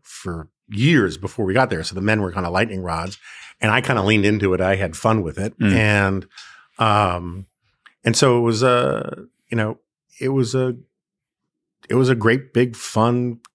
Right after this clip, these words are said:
Speaker 1: controversial, you know,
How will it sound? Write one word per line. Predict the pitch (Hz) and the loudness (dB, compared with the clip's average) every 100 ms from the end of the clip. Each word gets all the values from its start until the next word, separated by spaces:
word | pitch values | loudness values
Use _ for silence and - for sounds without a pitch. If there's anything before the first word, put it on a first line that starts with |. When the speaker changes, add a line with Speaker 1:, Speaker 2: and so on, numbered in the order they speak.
| - | -6
Speaker 1:
controversial, | 98 110 113 113 107 123 110 107 107 104 104 - _ - - _ _ | -2 2 2 2 2 0 0 0 0 -2 -4 -12 _ -20 -20 _ _
you | 123 | -2
know, | 95 92 | 0 -2